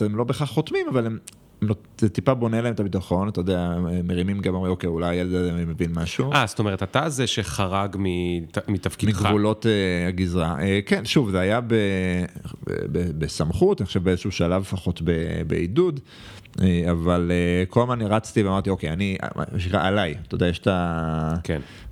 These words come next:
Speaker 1: אה, שאני,
Speaker 2: כן.
Speaker 1: אתה יודע, מראיין אנשים, אה, האנשים שבאים ואומרים לך, "עזוב, זה עליי", ושאתה יכול לסמוך עליהם, זה נדיר, וזה משהו שאני מאוד מחפש, אז
Speaker 2: כן.
Speaker 1: אז, אה, הייתי אומר, יש, אתה יודע, יש איזו השקעה של שני מיליון דולר, שהיא, זה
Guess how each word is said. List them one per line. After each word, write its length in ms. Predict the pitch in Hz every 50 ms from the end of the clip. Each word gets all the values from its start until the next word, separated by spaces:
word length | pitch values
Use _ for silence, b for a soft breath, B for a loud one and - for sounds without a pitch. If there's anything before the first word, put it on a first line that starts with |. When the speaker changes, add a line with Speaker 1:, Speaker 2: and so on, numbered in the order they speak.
| - 101
Speaker 1:
אה, 280 | 87 85 85 82 80 80
שאני, 520 | 80 - 87 85 82 85 85 85 85 85 80 73 - - - - -
Speaker 2:
כן. 160 | - 95 92
Speaker 1:
אתה 120 | 92 - 95
יודע, 100 | 90 87
מראיין 300 | 85 85 90 95 113 127
אנשים, 380 | 120 101 90 - 92 90 87 85 -
אה, 80 | - 101 - -
האנשים 640 | - 92 90 85 85 73 50 - 85 - - 135 123
שבאים 280 | - 120 101 107 113
ואומרים 140 | 117 113 113 -
לך, 60 | -
"עזוב, 260 | 104 101 113 98 95
זה 140 | 98 110 104
עליי", 360 | 101 101 110 139 160 165 160 135 - - - -
ושאתה 220 | 95 - - 98
יכול 160 | 90 - 113
לסמוך 300 | 110 - - 123 - -
עליהם, 300 | 156 151 143 143 135 117
זה 180 | - 107 110 110
נדיר, 420 | 104 101 92 87 104 104 92 92 87 76 90 90
וזה 500 | 90 87 87 98 101 101 98 98 95 95
משהו 200 | 90 98 95 - -
שאני 120 | 95 90
מאוד 140 | 87 90 92
מחפש, 520 | 90 - - - - - - 277 - -
אז 80 | 107 98
Speaker 2:
כן. 140 | 92 78 71 B B B B B B B B B B - -
Speaker 1:
אז, 260 | 104 101 101 104 110 110
אה, 340 | 110 110 110 110 113 107 -
הייתי 180 | - 165 -
אומר, 140 | 190 196 160
יש, 220 | 156 160 - - -
אתה 100 | - 120
יודע, 140 | 120 131 123
יש 100 | 120 117
איזו 120 | 131 110
השקעה 300 | 104 92 - - 107 127
של 80 | 127 117
שני 140 | 101 120 117
מיליון 260 | 120 117 117 113 110
דולר, 300 | 117 120 131 131 113 98
שהיא, 280 | 90 - 98 92 92 87
זה 60 | 87